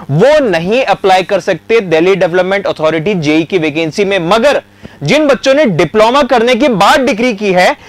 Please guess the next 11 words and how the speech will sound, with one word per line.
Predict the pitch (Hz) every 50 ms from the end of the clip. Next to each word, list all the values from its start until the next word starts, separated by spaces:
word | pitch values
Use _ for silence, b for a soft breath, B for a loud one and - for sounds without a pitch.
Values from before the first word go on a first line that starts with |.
| B B B
वो | 156 196 277 330 320
अपने | - - - 214 208 - 240 240 262 302 320
diploma | 233 175 143 202 202 175 - 247 233 240 247 247 247 285 311
qualification | 302 - 269 240 226 226 247 214 269 247 190 226 233 - 247 269 294 262
के | 220 277 302 311
basis | 226 170 180 180 - - 247 262 247 -
पे | - - - 302 302 277 247 294
apply | 277 - - - 185 180 180 190
कर | 156 185 175 156
सकते | 160 147 117 - - 135
हैं। | - - 92 87